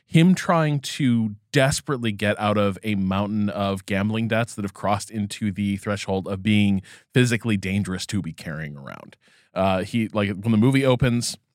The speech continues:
he already has, uh, collections goons coming from his bookies to collect on what he owes. Concurrently, this scheme he has hatched to bring in an illegal opal,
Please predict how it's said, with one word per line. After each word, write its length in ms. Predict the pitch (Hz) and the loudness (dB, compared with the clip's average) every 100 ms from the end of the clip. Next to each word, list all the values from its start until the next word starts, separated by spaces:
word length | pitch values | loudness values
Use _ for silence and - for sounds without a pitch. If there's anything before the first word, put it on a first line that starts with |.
| _ _ _ _ _ _ _ | _ _ _ _ _ _ _
he 120 | 151 - | 0 4
already 360 | 123 120 117 | 6 6 2
has, 580 | 104 104 101 98 - - - | 2 2 2 0 -4 -6 -2
uh, 240 | 95 95 - | 0 0 0
collections 560 | 120 104 - 104 92 | 0 0 0 -6 -6
goons 400 | 87 98 92 90 | -4 -2 -2 -4
coming 320 | - 101 95 90 | -4 -2 -2 -2
from 300 | - 92 90 | -4 -6 -6
his 140 | 95 | -6
bookies 580 | - 90 95 90 82 - - _ _ _ | -6 -6 -4 -6 -6 -10 -16 _ _ _
to 460 | - 110 101 95 90 | -6 0 0 0 -4
collect 380 | - 110 98 - | -6 -2 -2 -2
on 160 | 95 92 | -4 -2
what 120 | 90 | -2
he 120 | 87 | -2
owes. 420 | 87 110 160 - _ _ _ _ _ _ _ _ _ _ _ _ _ | -2 -2 -4 -8 _ _ _ _ _ _ _ _ _ _ _ _ _
Concurrently, 1000 | - 107 - 208 202 113 107 98 95 95 _ _ _ _ _ _ | 0 0 4 6 6 2 0 0 -2 -6 _ _ _ _ _ _
this 180 | 120 - | -4 -2
scheme 540 | - - - 156 160 | -4 -4 2 4 4
he 120 | 135 156 | 2 -2
has 160 | 127 | -2
hatched 560 | - 110 98 - - - _ _ | 0 2 2 -2 -12 -14 _ _
to 240 | - 131 | -4 -4
bring 380 | 107 107 117 123 | -4 0 0 2
in 360 | 113 110 104 101 _ _ _ | 2 2 0 -2 _ _ _
an 160 | 117 110 | 0 0
illegal 720 | 98 98 113 113 107 104 101 101 | 0 0 0 2 2 2 -2 -2
opal, 540 | 101 - 87 82 | -2 -2 -4 -4